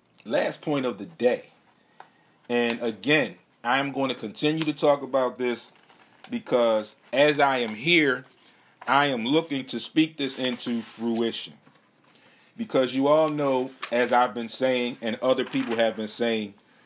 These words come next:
for the last couple weeks, Joel Embiid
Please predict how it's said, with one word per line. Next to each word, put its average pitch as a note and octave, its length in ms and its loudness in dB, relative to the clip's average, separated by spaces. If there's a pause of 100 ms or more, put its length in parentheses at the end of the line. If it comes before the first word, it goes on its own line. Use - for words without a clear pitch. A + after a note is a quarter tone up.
(180)
for A2+ 140 -4
the A2 60 2
last A#2 300 2
couple G#2 320 -4
weeks, C#3 440 2 (1120)
Joel F3+ 300 6
Embiid F3+ 540 0